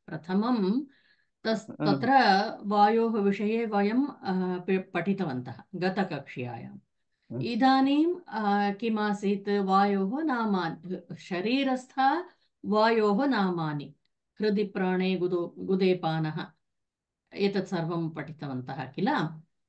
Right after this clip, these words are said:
Speaker 1: इदानीं, अ, तस्य वेग-,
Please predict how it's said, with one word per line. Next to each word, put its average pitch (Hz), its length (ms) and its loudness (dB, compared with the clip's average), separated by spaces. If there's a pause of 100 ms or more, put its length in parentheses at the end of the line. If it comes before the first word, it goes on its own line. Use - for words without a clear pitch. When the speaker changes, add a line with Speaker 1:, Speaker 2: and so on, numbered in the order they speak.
(500)
Speaker 1:
इदानीं, 349 540 8 (320)
अ, 190 520 2
तस्य 294 280 4
वेग-, 240 680 2